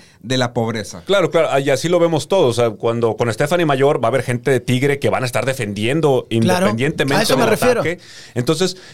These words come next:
Speaker 2: ¿no crees que la red social, el Twitter, por ejemplo, vamos a hablar de Twitter porque es la herramienta como que más cercana a tener un contacto directo? El Instagram es como que más de fotitos, el Facebook como que no está. El Twitter como que es la plataforma que está ahí.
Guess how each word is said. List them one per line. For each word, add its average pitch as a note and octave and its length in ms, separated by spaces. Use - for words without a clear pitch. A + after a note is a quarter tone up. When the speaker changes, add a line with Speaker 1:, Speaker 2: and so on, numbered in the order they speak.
Speaker 2:
¿no G3 240
crees A#3 220
que A3 140
la G3+ 80
red F#3+ 180
social, F3+ 300
el C#3+ 100
Twitter, D3+ 380
por G#2 120
ejemplo, G#2+ 280
vamos D3 220
a D#3+ 40
hablar D#3 160
de D3+ 80
Twitter D3+ 320
porque C3 240
es B2+ 60
la C#3+ 220
herramienta B2+ 760
como A#2 180
que A2 80
más A#2+ 160
cercana C3 460
a B2+ 60
tener A#2 160
un B2+ 100
contacto A#2+ 420
directo? A#2+ 360
El A2+ 60
Instagram G#2+ 380
es A2+ 100
como A#2+ 200
que A2+ 80
más B2+ 80
de C3 140
fotitos, C#3+ 480
el G#2+ 100
Facebook B2 260
como A2+ 200
que A2+ 80
no A#2+ 80
está. C3 220
El D3 160
Twitter G3+ 380
como C#3 240
que C3+ 280
es D#3 40
la E3 140
plataforma D3+ 720
que A#2 280
está B2+ 240
ahí. D3 240